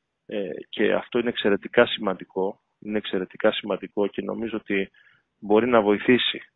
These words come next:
σε κάθε περίπτωση το Δήμο να πάει παρακάτω. Ε, συζητάω και εγώ με τους πολίτες, συζητάω με συναδέλφους,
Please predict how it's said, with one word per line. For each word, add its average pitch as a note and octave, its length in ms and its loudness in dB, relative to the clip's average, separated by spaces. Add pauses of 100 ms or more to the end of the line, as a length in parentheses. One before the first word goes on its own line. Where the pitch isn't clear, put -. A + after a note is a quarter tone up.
(560)
σε - 180 -8
κάθε C3 380 4
περίπτωση - 880 -6
το F#2+ 140 -4
Δήμο G#2 220 -4
να F#2 120 -2
πάει G2 160 2
παρακάτω. F#2+ 640 2 (840)
Ε, G2+ 420 -8 (480)
συζητάω A2+ 580 4
και G#2 120 -4
εγώ G#2+ 200 2
με G#2+ 120 -2
τους - 160 -14
πολίτες, G#2+ 520 2
συζητάω A2+ 440 4
με G#2+ 100 -2
συναδέλφους, G2+ 800 -2